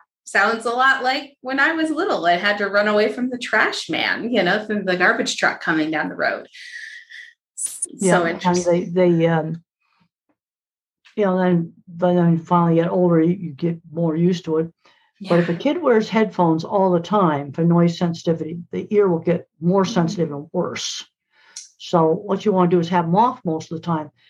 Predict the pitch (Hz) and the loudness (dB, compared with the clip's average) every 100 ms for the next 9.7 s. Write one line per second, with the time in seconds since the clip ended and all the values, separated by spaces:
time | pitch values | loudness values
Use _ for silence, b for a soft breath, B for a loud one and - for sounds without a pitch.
0 | b b - 170 - 226 262 240 220 185 | b b -8 -4 0 0 2 0 0 0
1 | 170 - - 185 160 - - _ 170 170 | -2 -6 -2 0 0 -2 -12 _ -4 2
2 | 247 302 403 415 - - _ _ - 160 | 4 4 4 2 -8 -12 _ _ -6 -6
3 | 143 170 208 180 226 226 151 120 139 165 | -2 2 2 2 0 0 -4 -8 -6 -4
4 | 202 208 120 - _ - 302 339 285 208 | -2 -2 -2 -8 _ -10 -4 0 0 0
5 | 175 165 175 - 220 214 190 175 175 180 | -4 -10 -12 -2 2 4 2 0 0 0
6 | - - B B B 196 269 294 196 180 | -2 -8 B B B 0 2 4 0 2
7 | 269 185 175 247 240 190 160 - 180 135 | 2 2 0 2 2 2 -2 0 0 -2
8 | 143 - 175 175 180 170 202 196 185 170 | -10 -2 0 0 -2 0 0 0 2 0
9 | 170 175 170 - - 165 | 2 0 -4 -10 -6 -6